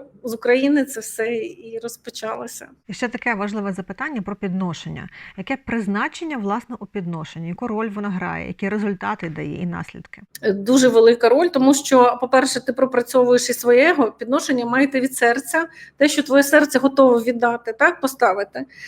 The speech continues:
Speaker 1: І не забуваємо, що, е, вищі наші тіла, ну, боги, богині, той же Шива, це наш аспект. Ми, по суті, годуємо своє вище тіло. Тобто це так, якби ти з матеріального світу береш яблучко, так, якусь енергію і даєш його, призначаєш то-,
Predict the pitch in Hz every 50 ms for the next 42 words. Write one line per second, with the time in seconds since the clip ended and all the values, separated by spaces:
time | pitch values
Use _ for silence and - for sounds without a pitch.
0 | - - - - _ _ _ _ - 254 262 277 277 262 254 269 277 269 294 285
1 | 262 294 269 320 359 381 349 320 - - - - 277 269 269 254 247 - - -
2 | 247 226 226 226 220 220 240 302 320 - - - 262 247 254 262 269 269 - -
3 | 254 262 - 254 247 233 - 254 254 262 254 240 220 214 247 311 403 453 349 339
4 | 233 247 277 262 285 302 339 339 277 254 247 254 - 233 240 233 240 - - 381
5 | 381 330 302 285 - 269 262 311 349 330 294 285 - - - 214 - - _ _
6 | _ _ _ _ _ _ _ _ _ _ - - _ _ 240 269 262 294 285 302
7 | - 359 359 359 - 339 277 254 240 - - 240 220 269 240 233 262 302 339 349
8 | 320 320 330 330 359 359 349 - _ _ _ _ _ _ _ - - - 240 262
9 | 254 277 285 247 247 294 311 302 - - 294 - 277 - - 226 196 - - -
10 | - _ _ _ - - - _ _ 302 269 285 294 285 254 285 320 320 320 330
11 | 349 339 302 277 254 320 - - 302 262 277 285 277 285 277 277 269 262 254 247
12 | 254 254 262 - - - 311 359 349 339 311 254 233 240 240 240 240 - 254 277
13 | 302 339 320 302 320 320 - - - 262 247 269 294 294 - 247 - 254 247 -
14 | 254 254 277 330 381 392 349 330 294 262 247 247 233 262 269 262 262 277 269 277
15 | 277 - 262 254 269 262 262 269 262 262 254 262 254 262 262 - 277 247 233 247
16 | 247 - - 254 240